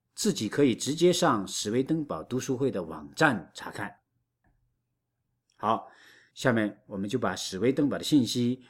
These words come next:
用五个手指头总结成一首打油诗。打油诗是这样的：一位神乃父子灵，真理光并爱意热，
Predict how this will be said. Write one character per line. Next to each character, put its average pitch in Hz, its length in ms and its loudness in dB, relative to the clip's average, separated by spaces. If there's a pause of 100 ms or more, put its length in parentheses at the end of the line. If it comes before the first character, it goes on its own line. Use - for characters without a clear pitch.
(180)
用 143 460 6
五 101 180 -4
个 151 140 4
手 87 240 -2
指 131 180 -6
头 135 300 0 (180)
总 98 300 -4
结 127 180 0
成 107 260 -8
一 156 80 -8
首 104 240 -4
打 78 380 -12
油 101 180 -2
诗。 - 380 0 (1300)
打 95 180 -4
油 107 140 2
诗 117 220 -2
是 - 180 -4
这 147 140 4
样 101 180 4
的： - 200 -16 (1040)
一 147 140 0
位 196 200 10
神 202 580 -2
乃 - 380 -4
父 170 340 -2
子 80 220 -10
灵， 76 420 -2 (760)
真 175 300 4
理 85 160 -2
光 131 420 2 (300)
并 127 480 4
爱 143 300 0
意 107 260 -2
热， 127 380 2